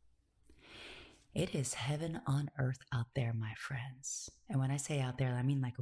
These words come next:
right here, right where you are. You get to live heaven on earth right now in this reality. It is time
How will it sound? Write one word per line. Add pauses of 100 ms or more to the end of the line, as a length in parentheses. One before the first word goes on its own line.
(140)
right
here, (760)
right
where
you
are. (1700)
You
get
to
live
heaven
on
earth
right
now
in
this
reality. (340)
It
is
time